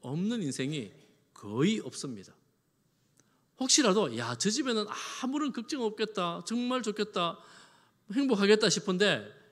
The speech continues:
그분들은, 뭐 그런 분도 혹 있겠지만, 혹시 그렇게 보이는 분들은 대부분 잘 덮어두고 있는 거예요. 제가 신방 갈 때 옛날에,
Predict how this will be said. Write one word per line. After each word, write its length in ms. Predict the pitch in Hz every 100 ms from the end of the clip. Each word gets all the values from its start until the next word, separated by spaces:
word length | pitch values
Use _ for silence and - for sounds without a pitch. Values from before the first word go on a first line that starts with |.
| _ _ _
그분들은, 680 | 151 202 175 175 147 101 - _ _ -
뭐 120 | 147
그런 240 | 254 262
분도 300 | 226 214 170
혹 480 | - - 311 269 -
있겠지만, 640 | 120 233 - 113 147 120 - - - _ _
혹시 280 | 262 - 269
그렇게 340 | 277 277 262
보이는 420 | 220 - 214 226 175
분들은 260 | 151 156
대부분 580 | 135 156 180 139 180 240 - _ _ _
잘 340 | - 98 104 110 -
덮어두고 560 | 214 214 135 117 117 104
있는 220 | 98 98
거예요. 220 | 101 104 104 _ _ _ _ _ _ _ _ _ _ _
제가 160 | - 139
신방 300 | 143 139 147
갈 120 | 185
때 80 | 131
옛날에, 520 | 120 131 123 127 101